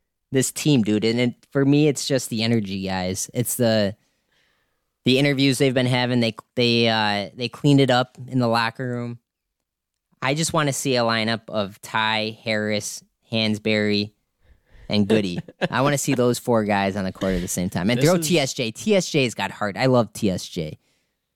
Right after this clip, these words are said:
Speaker 1: I, I wanna see those five on the court at the same time. But
Speaker 2: This, yeah.
Speaker 1: second weekend for me.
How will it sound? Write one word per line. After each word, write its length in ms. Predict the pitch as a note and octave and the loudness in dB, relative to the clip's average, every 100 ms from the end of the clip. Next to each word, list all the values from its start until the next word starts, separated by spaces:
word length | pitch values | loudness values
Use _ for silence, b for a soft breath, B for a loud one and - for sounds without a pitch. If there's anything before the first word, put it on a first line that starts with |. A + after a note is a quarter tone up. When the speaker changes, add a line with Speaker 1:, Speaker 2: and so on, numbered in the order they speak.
| _ _ _ _ _ | _ _ _ _ _
Speaker 1:
I, 220 | - - C3+ | -6 -2 0
I 20 | |
wanna 200 | D#3 C#3+ | 0 -2
see 160 | - A#2 | -2 0
those 220 | A2 G#2 | 0 -2
five 280 | G#2+ G#2 G2 | -2 -2 0
on 100 | F#2+ | -4
the 60 | |
court 240 | - E2+ F2 | -4 -6 -8
at 80 | - | -8
the 60 | |
same 240 | F#2 D#2 - | -8 -6 -6
time. 280 | - - - _ | -8 -10 -20 _
But 120 | - C3 | -2 -2
Speaker 2:
This, 140 | - - - | -2 -10 -10
yeah. 180 | A2+ F#2+ | -6 -2
Speaker 1:
second 280 | D#3 F3 | -2 0
weekend 320 | D#3 C#3+ C#3+ - | -2 -2 -4 -4
for 80 | |
me. 240 | C3 A2+ | -6 -8